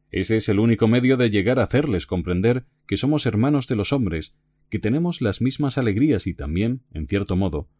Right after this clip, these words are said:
aunque centuplicados, los mismos sufrimientos. Atención, entendamos bien la palabra unirse. Decir a una enfermera que tiene a un hijo enfermo,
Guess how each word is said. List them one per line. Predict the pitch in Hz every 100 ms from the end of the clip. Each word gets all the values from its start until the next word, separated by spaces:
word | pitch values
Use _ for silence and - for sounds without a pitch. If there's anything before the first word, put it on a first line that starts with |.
| _ _
aunque | 101 98 - 87
centuplicados, | 92 85 - 82 76 - - 73 73 - _ _
los | 92 85 98
mismos | 104 95 90
sufrimientos. | - 92 92 98 82 73 71 - _ _ _ _ _ _ _ _ _ _ _ _ _
Atención, | - 143 151 185 123 71 - _ _ _ _
entendamos | 131 131 147 202 202 139
bien | 165 202 185
la | 139
palabra | 117 139 143 143 - _
unirse. | 107 110 113 80 - 69 67 _ _ _ _ _ _ _ _ _ _ _ _ -
Decir | 104 95 156 170
a |
una | 165 165
enfermera | 156 151 147 170
que | 156 127
tiene | 117 147 147
a | 127
un | 110 110
hijo | 113 107
enfermo, | 95 107 95 82 76